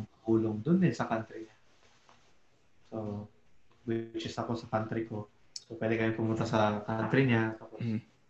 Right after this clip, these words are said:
Speaker 1: country ko, you know.
Speaker 2: Yeah.
Speaker 1: Kasi yun naman yung purpose eh. Tulong tayo. Bakit hindi?
Speaker 2: Yeah. Check,
Speaker 1: Yeah.
Speaker 2: uh, lahat ng mga nakikinig sa podcast natin. Sila din makik-, uh, makatulong or mak-,
Speaker 1: Oo.
Speaker 2: yeah, makakatulong sa atin or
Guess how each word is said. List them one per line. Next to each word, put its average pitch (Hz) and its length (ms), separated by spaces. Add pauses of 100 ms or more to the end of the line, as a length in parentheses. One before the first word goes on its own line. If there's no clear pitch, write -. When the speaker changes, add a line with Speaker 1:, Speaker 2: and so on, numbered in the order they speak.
(360)
Speaker 1:
country 113 340
ko, 107 400 (140)
you 110 160
know. 110 100 (220)
Speaker 2:
Yeah. - 100 (320)
Speaker 1:
Kasi 170 120 (120)
yun 113 80
naman 120 180
yung 120 80
purpose 123 380
eh. 110 100 (600)
Tulong 180 320
tayo. 180 480 (100)
Bakit 123 200 (100)
hindi? 151 180
Speaker 2:
Yeah. 160 180 (960)
Check, 135 300
Speaker 1:
Yeah. 127 180
Speaker 2:
uh, 123 80
lahat 131 220
ng 127 80
mga 127 240
nakikinig 123 400
sa 123 100
podcast 110 460
natin. 95 480 (1400)
Sila 117 320
din 113 200
makik-, - 440
uh, 95 240
makatulong 101 640
or 120 80
mak-, 98 240 (480)
Speaker 1:
Oo. 113 280
Speaker 2:
yeah, 92 120
makakatulong 101 580
sa 101 220
atin 113 400
or 101 200